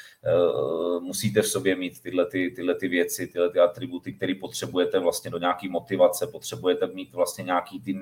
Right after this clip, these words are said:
jako nejvyšší cíle, samozřejmě vycházející z nějaký reality a, eh, musíte taky poto-, potom něco udělat a vlastně tyhle ty věci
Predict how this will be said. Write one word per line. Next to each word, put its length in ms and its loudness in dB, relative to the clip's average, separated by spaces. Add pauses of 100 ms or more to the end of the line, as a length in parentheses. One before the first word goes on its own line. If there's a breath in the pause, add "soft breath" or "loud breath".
(280)
jako 260 -4
nejvyšší 720 0
cíle, 380 10
samozřejmě 720 2 (280 loud breath)
vycházející 760 10
z 60 2
nějaký 360 4
reality 640 10 (420 loud breath)
a, 500 12
eh, 760 6
musíte 420 -6
taky 220 0
poto-, 400 -2
potom 240 -2
něco 260 -2
udělat 400 6
a 200 8 (640)
vlastně 300 -8
tyhle 240 -2
ty 120 -4
věci 460 0